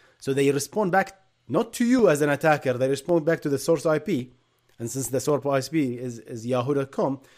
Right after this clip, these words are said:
all of this points to yahoo dot com, and that floods the server and goes down.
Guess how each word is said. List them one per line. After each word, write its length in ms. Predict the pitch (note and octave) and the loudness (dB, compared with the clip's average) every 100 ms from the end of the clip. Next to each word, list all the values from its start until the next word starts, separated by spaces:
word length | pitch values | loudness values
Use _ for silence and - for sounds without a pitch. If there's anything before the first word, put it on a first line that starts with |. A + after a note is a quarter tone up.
| _ _ | _ _
all 340 | A#2 D3 F3 | -4 0 2
of 140 | D#3 B2 | 0 -2
this 420 | D3+ C3 - - _ _ _ _ _ - | -4 -4 -8 -12 _ _ _ _ _ -4
points 320 | C#3 C3+ - | -2 -2 -2
to 100 | B2+ | -4
yahoo 300 | B2 A#2 B2 | -2 -2 -2
dot 200 | A#2 - | -4 -4
com, 300 | F#3 B2 G2 - | -4 -4 -6 -14
and 120 | - A#2 | -12 -8
that 180 | A#2 | -8
floods 380 | - A#2+ B2 - | -8 -4 -4 -4
the 80 | A2 | -6
server 320 | - F#3 A2 | -2 -2 -4
and 120 | G2 | -8
goes 220 | G#2 A2 G2+ | -10 -10 -4
down. 220 | D3 | -2